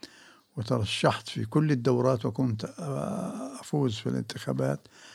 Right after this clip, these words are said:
حتى سافرت إلى الخارج. في براغ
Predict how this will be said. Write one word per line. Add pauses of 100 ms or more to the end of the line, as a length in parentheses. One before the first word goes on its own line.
(120)
حتى
سافرت
إلى (580)
الخارج. (880)
في
براغ